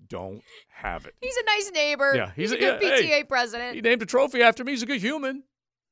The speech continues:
Speaker 1: But that's what you're up against right now if you're Florida.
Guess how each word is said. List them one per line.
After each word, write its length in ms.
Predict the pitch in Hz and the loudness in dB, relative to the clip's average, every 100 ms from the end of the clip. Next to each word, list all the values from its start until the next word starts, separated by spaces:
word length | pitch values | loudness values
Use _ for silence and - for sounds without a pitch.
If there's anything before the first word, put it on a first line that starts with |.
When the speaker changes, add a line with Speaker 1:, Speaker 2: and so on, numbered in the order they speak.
| _ _ _ _ _ | _ _ _ _ _
Speaker 1:
But 400 | 127 135 123 - _ | -2 0 0 -4 _
that's 380 | 127 185 247 - | 4 4 4 0
what 160 | 196 | -2
you're 160 | 156 143 | 4 4
up 160 | 175 | 4
against 320 | 143 113 101 - | 2 -4 -4 -2
right 180 | 117 | -2
now 320 | 107 123 113 92 | 0 -2 -2 -4
if 120 | 104 | -8
you're 120 | 110 | -10
Florida. 420 | - 104 90 73 | -8 -6 -6 -8